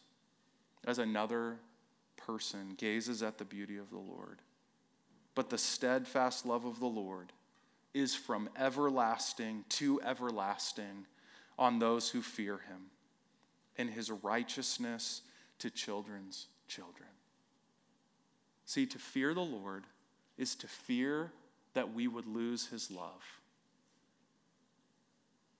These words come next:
And the psalmist says, "If you fear to lose his love, you will never lose it because it cannot be lost." So I am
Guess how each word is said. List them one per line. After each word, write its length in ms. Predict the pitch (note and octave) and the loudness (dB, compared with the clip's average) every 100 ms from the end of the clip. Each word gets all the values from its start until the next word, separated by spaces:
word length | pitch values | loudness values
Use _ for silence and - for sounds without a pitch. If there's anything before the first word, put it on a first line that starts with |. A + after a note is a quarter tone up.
| _ _ _ _ _ _ - | _ _ _ _ _ _ -4
And 100 | B2 | 0
the 80 | A#2+ | 2
psalmist 520 | - C3 C#3 D3 - | 2 2 2 2 0
says, 400 | - G2+ G2+ - | 0 -4 -6 -8
"If 180 | A#2+ A2+ | -8 -6
you 100 | A#2 | -6
fear 480 | - - B2+ C3+ C#3 | -6 0 2 2 0
to 140 | C#3 | -4
lose 360 | A#2 A#2+ A#2+ - | -2 -2 -2 -4
his 240 | A#2+ - | -6 -6
love, 480 | F#2+ F2+ F2+ - - _ _ _ _ _ _ _ | -8 -10 -12 -18 -20 _ _ _ _ _ _ _
you 180 | B2 A#2 | -2 0
will 160 | A2 G#2+ | 0 -2
never 380 | G2 G2 A#2 | -4 -4 -4
lose 320 | G#2+ F#2 F2+ F#2 | -6 -8 -10 -10
it 180 | F#2+ - _ _ _ _ _ | -14 -20 _ _ _ _ _
because 260 | - - G2+ | -12 -8 -6
it 160 | - - | -8 -8
cannot 480 | B2 G#2 F#2+ - | -10 -10 -10 -12
be 100 | G2+ | -16
lost." 640 | G2 - - - - - - _ _ _ _ _ _ _ _ _ _ _ _ _ _ _ _ _ _ _ _ - | -16 -14 -14 -12 -14 -16 -20 _ _ _ _ _ _ _ _ _ _ _ _ _ _ _ _ _ _ _ _ -8
So 240 | - B2 | -2 0
I 140 | A2 A#2+ | 2 0
am 220 | A2+ | -4